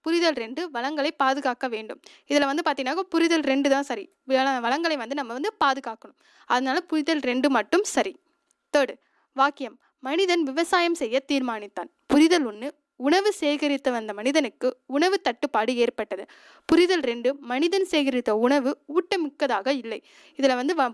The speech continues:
புரிதல் ஒண்ணு மட்டும்தான் சரி, புரிதல் ரெண்டு வந்து தவறு. சரிங்களா? அதனால இ ஆப்ஷன் இதுல வந்து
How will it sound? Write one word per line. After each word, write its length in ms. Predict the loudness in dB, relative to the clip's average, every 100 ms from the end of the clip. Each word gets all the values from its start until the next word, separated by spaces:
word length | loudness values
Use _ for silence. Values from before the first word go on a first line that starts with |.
| 0
புரிதல் 340 | 2 2 2 2
ஒண்ணு 160 | 2 0
மட்டும்தான் 380 | -2 -2 -4 -4
சரி, 180 | -2 -2 -2
புரிதல் 340 | -2 2 4 4
ரெண்டு 220 | 4 4 2
வந்து 140 | 0 -4 0
தவறு. 260 | -2 -2 -8 -14 _ _
சரிங்களா? 300 | -4 -2 0 -2
அதனால 200 | -2 0 0
இ 40 | 0 0
ஆப்ஷன் 280 | -2 -2 -2
இதுல 160 | -2
வந்து 140 | -6